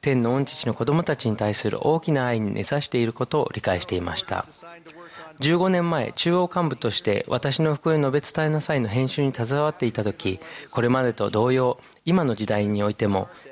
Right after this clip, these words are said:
神、愛の特質は伝道の技に欠かせないという結論に至りました。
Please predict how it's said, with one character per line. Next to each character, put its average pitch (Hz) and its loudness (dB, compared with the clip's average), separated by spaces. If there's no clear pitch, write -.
神、 127 0
愛 151 2
の 123 2
特 113 -4
質 - -2
は 104 0
伝 127 2
道 151 2
の 147 2
技 139 0
に 113 -2
欠 - -8
か 143 0
せ 175 0
な 180 2
い 165 0
と 127 -2
い - 2
う 113 -2
結 - -4
論 131 2
に 143 0
至 - -4
り 98 -4
ま 90 -4
し - -2
た。 - -6